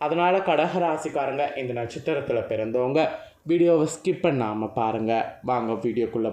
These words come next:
போலாம். சந்திரனை ராசிநாதனாக கொண்ட கடகராசி அன்பர்களுக்கு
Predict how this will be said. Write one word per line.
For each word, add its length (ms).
போலாம். 380
சந்திரனை 580
ராசிநாதனாக 1040
கொண்ட 300
கடகராசி 720
அன்பர்களுக்கு 600